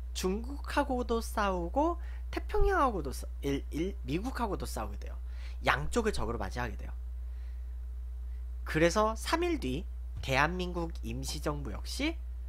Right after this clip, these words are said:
대한민국 역시 십이월 십 일 일본에 선전포고를 해요. 정식으로 선전포고를 한 거야, 외교적으로.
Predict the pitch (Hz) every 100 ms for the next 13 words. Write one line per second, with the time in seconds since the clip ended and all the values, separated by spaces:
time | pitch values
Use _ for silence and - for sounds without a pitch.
0 | - - - - - - - - - -
1 | 135 143 185 185 175 127 98 - 269 -
2 | - 254 208 254 196 254 - - - -
3 | - - - - 147 175 190 202 202 214
4 | 202 - 302 320 - - 151 104 - -
5 | - - - - - - - - - -
6 | - - - - - - - - - 208
7 | 220 254 214 214 277 277 247 240 220 160
8 | 110 76 - 123 160 117 95 -